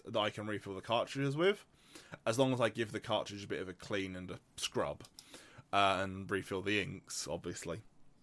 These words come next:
it'll work, uh, after, like, a bit.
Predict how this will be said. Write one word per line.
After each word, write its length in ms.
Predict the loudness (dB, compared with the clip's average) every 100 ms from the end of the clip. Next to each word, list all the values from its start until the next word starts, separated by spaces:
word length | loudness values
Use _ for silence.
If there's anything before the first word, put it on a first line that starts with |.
| -20 _ _ _ _ -6
it'll 320 | -2 0 0
work, 380 | -2 -4 -10 -18 -18 -20 _ _ _ _ _ _ _ _ _ _ _ _ _ _ -20 -6
uh, 300 | -2 0 0
after, 340 | 0 0 0 -2
like, 360 | -2 -2 -6 -6
a 80 | -6
bit. 240 | -4 -8